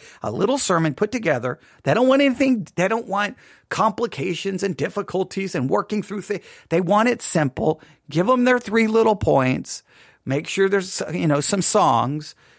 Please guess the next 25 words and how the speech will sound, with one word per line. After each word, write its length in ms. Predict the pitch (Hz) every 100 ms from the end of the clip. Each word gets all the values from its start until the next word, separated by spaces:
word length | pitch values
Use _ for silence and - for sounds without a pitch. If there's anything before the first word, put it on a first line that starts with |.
| _
You 140 | 156
know, 360 | 151 147 151 147 - _ - - -
plan 360 | - - 208 233
an 120 | 226
activity 640 | 208 208 - 220 170 147
every 200 | 135 131
once 280 | 131 123 -
in 60 | 143
a 80 | 123
while, 420 | 117 113 120 147 - -
you 140 | 131 143
know, 260 | 131 139 135 - _
y-, 160 | - - 190
kiss 220 | 190 196
some 160 | 226 202
babies, 340 | 185 180 185
shake 280 | - 180 185
some 160 | 190
hands, 500 | 175 170 160 160 156
and, 300 | - 160 151 -
and 160 | 151
then 340 | 151 147 - -
make 240 | 156 180
everyone 340 | 190 208 208 208
happy. 480 | 185 160 - 151